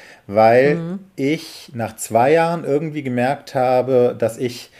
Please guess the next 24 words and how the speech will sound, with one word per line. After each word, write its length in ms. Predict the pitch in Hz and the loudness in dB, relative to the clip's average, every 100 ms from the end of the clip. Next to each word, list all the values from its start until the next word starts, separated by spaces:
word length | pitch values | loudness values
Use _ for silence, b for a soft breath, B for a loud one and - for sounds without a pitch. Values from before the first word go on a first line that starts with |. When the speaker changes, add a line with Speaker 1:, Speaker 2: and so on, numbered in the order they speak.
| B B B _ | B B B _
Speaker 1:
in 180 | 139 147 | -4 2
der 120 | 139 | 2
jeweiligen 460 | 123 131 131 127 120 | 2 2 4 2 0
Agentur 480 | 110 107 - 139 147 | -2 -2 -4 -4 -4
nicht 180 | 143 | -2
weiter 220 | 117 120 127 | 0 0 -2
nach 140 | 117 | -4
oben 240 | 127 120 | -4 -4
gekommen 340 | 101 - 98 87 | -6 -6 -6 -6
bin. 160 | 95 | -8
Dass 180 | 92 92 | -8 -8
andere, 440 | 120 123 170 175 156 | -6 -4 0 0 -2
die 80 | |
von 260 | - 123 120 | -8 -10 -8
extern 400 | 147 - - 185 | -10 -8 -2 -2
reingekommen 600 | 143 123 120 117 110 104 | 2 0 0 -2 -2 -2
sind, 240 | 101 117 123 | -6 -6 -6
mir 160 | 139 | -6
vorgesetzt 680 | 135 143 131 107 95 90 - | -4 -4 -2 -2 -4 -4 -8
wurden. 460 | 92 92 90 90 - B B B B | -4 -4 -4 -8 -16 B B B B
Und 180 | - 107 | 0 2
ich 140 | 95 175 | 2 0
Speaker 2:
Mhm. 40 | |
Speaker 1:
hab 220 | 131 - | -2 -4